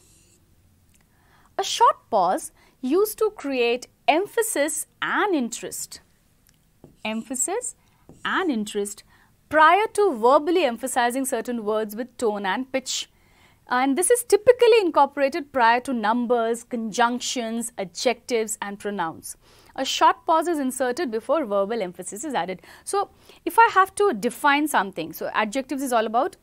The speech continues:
giving a definition, giving a meaning. So, I would say the profound silence in the room. Okay? So, whatever may, may be the next sentence, or let, let me complete it. So, it's, it's a speech about someone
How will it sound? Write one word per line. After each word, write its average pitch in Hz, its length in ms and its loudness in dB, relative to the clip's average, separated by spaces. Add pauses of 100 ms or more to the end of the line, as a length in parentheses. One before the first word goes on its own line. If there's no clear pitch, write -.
giving 247 220 -6
a 466 60 -4
definition, 220 540 -4
giving 240 240 -4
a - 20 2
meaning. 220 400 -6 (380)
So, - 160 0
I 339 80 4
would 370 160 -6
say 392 260 -4 (260)
the 277 120 -6
profound 392 1040 2
silence 247 920 -2
in 220 140 -8
the 214 140 0
room. 202 580 -8 (960)
Okay? 214 240 -6 (540)
So, - 240 -4 (380)
whatever 277 320 2
may, 262 100 0
may 214 300 -4
be 220 80 -4
the 202 360 0
next 202 240 -8
sentence, 156 420 -8
or 262 140 4
let, 262 240 -2
let 247 140 0
me 320 100 -4
complete 247 480 -6
it. - 160 -10 (480)
So, - 120 -6
it's, 302 120 -6
it's - 140 -4
a 359 40 0
speech 330 360 0
about 262 400 4
someone 240 540 0